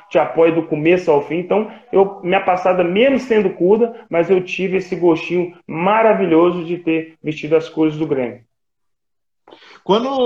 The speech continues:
Speaker 2: eu tava esperando tu entrar ali, que eu tava te apresentando, antes de tu entrar na live, uma das primeiras perguntas que fizeram assim, ó, "Pergunta pro Somália se ele chegou a curtir muita festa com o Anderson naquele ano."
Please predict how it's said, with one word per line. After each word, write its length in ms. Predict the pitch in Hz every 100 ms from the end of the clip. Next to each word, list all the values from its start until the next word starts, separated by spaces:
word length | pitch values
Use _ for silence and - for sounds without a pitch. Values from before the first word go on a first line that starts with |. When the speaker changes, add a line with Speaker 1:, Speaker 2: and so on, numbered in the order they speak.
| 226
Speaker 2:
eu 220 | 208 202
tava 280 | 202 208 214
esperando 440 | 202 208 190 202
tu 100 | 208
entrar 360 | 196 170 165 180
ali, 160 | 180
que 80 | 175
eu 60 | 175
tava 160 | 170
te 80 | 175
apresentando, 720 | 170 175 165 156 135 151 185 165
antes 220 | 175 -
de 60 |
tu 60 | 196
entrar 220 | 175 175
na 100 | 160
live, 460 | 139 160 196 151 110 - _ _
uma 200 | 151 175
das 180 | 214 208
primeiras 460 | - 202 190 254 -
perguntas 600 | 247 214 196 226 226 -
que 120 | 214
fizeram 380 | - 175 180 214
assim, 220 | 208 208
ó, 180 | 196 165 - _ -
"Pergunta 500 | 196 180 247 294 285
pro 160 | 262
Somália 580 | - 247 202 185 220 233
se 140 | -
ele 100 | 226
chegou 340 | 220 226 180 214
a 100 | 226
curtir 320 | 226 185 214
muita 320 | 214 220 220
festa 360 | 214 202 208 220
com 140 | 175
o 40 | 196
Anderson 440 | 208 202 190 190
naquele 340 | 185 180 180 180
ano." 360 | 180 175 131